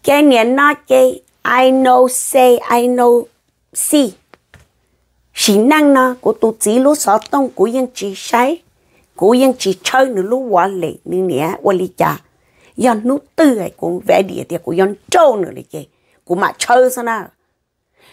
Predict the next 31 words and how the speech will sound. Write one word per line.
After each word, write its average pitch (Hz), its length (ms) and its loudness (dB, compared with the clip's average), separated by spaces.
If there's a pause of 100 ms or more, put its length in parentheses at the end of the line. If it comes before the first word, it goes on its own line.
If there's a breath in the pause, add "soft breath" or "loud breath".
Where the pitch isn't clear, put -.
Hay 277 200 0
giờ 302 260 4
cô 277 160 -2
chỉ 247 140 -8
tao 269 260 2
vẽ 226 200 2
điện 214 240 -4 (200)
trâu 339 280 2
nữa, 240 160 -4
cô 240 140 -4
chẳng 175 180 -6
lúc 294 180 -8 (120)
lâu 359 340 2
nữa 254 200 -6
thế, 294 160 -2
cô - 120 -10
chẳng 160 180 -10
yon 214 200 -8 (140)
cho 240 240 4
nữa 185 200 -6
thế. 262 200 -6 (720)
Cô 196 100 -6
chẳng 165 200 -6
sáng 175 260 0
ra 233 140 2
nữa, 175 160 2
ô 208 100 0
lúc - 220 -6
bà 214 80 -12 (240)
ba 294 360 0
thế. 240 200 -10